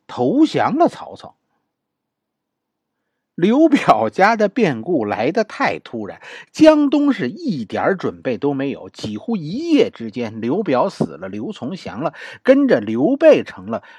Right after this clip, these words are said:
刘表势力的领袖。鲁肃这个时候过江，给刘备的夫人吊孝，实际上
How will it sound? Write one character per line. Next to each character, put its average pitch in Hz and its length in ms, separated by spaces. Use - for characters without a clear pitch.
刘 120 240
表 127 240
势 - 160
力 104 120
的 95 100
领 90 160
袖。 - 240
鲁 127 380
肃 120 300
这 110 140
个 92 100
时 - 120
候 87 120
过 95 220
江， 98 280
给 90 180
刘 95 300
备 135 240
的 - 100
夫 117 220
人 104 140
吊 90 240
孝， 87 240
实 110 260
际 127 140
上 95 160